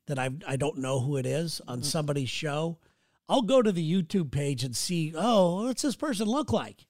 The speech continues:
Speaker 2: Yeah.
Speaker 1: I wanna get a vision of
Speaker 2: Yeah,
Speaker 1: what's happening.
Speaker 2: sure.
Speaker 1: But the thing about the YouTube thing, it's going to allow us to have guests on and to take phone calls,
Speaker 2: Oh,
Speaker 1: which
Speaker 2: okay.
Speaker 1: is going to be pretty cool
Speaker 2: Yeah.
Speaker 1: for us.
Speaker 2: Yeah.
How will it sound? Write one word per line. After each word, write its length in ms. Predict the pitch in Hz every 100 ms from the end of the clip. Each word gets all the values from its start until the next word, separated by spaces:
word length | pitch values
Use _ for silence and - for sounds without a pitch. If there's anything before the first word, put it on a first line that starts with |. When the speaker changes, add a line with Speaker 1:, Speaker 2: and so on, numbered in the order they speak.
| _ 170
Speaker 2:
Yeah. 260 | 190 175
Speaker 1:
I 20 | 254
wanna 140 | 262
get 140 | 247 254
a 40 |
vision 680 | 185 220 226 165 170 107 - _ -
of 60 | 185
Speaker 2:
Yeah, 180 | 175
Speaker 1:
what's 200 | 160 160
happening. 380 | 180 151 139 123
Speaker 2:
sure. 260 | 185 175 170 - - - -
Speaker 1:
But 160 | 190
the 100 | 202
thing 340 | 165 - 277 285
about 360 | 208 208 196
the 240 | 175 143 151
YouTube 440 | 180 - 147 104
thing, 260 | 95 113 110
it's 160 | 113 -
going 280 | 180 214
to 140 | 240 285
allow 460 | 208 151 143 143
us 440 | 113 110 - - - _ _ _ _ -
to 320 | - 180 170
have 360 | 127 147 143 117
guests 480 | 131 123 - - -
on 360 | - - - - _ _ _ _ -
and 240 | 147 151
to 100 | 139
take 360 | 113 - 131 117
phone 360 | - 117 113 104
calls, 480 | 95 123 - - -
Speaker 2:
Oh, 360 | 165 160 170
Speaker 1:
which 140 | 143 -
Speaker 2:
okay. 60 |
Speaker 1:
is 100 | 143
going 300 | - 151 147
to 100 | 143
be 140 | 143 139
pretty 360 | - 127 110 101
cool 340 | - 98 92 -
Speaker 2:
Yeah. 340 | 262 302 180
Speaker 1:
for 200 | 139 107
us. 360 | 98 - - -
Speaker 2:
Yeah. 320 | 185 214 135